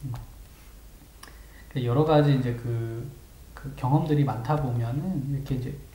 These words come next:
이렇게 자석부터 탁탁탁 풀이가 붙는 경우가 있어. 자주 그렇게 될 거야. 요 느낌 알겠니? 예. 일단은 자연수 얘기가 나오면은 집어넣는구나. 규칙이 좀 나와주네.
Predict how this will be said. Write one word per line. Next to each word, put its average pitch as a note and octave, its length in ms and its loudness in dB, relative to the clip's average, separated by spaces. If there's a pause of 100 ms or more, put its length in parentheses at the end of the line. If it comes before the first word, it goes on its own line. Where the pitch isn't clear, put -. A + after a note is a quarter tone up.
(160)
이렇게 - 140 -10
자석부터 C#3+ 640 -2
탁탁탁 - 600 -16
풀이가 F#3 260 -4
붙는 B2+ 280 -4
경우가 A#2+ 240 -2
있어. - 300 -12 (880)
자주 C3+ 280 -4
그렇게 B2 320 -6
될 A2 220 -8
거야. A2 140 -10 (720)
요 D#3 140 2
느낌 D3+ 260 2
알겠니? B2+ 480 0 (500)
예. G#2+ 240 -6 (380)
일단은 C#3+ 360 6
자연수 D3 520 4
얘기가 A#2+ 300 0
나오면은 A#2 680 -2 (480)
집어넣는구나. A#2+ 1160 2 (160)
규칙이 C#3+ 560 -4 (480)
좀 D3 140 -4
나와주네. B2+ 880 0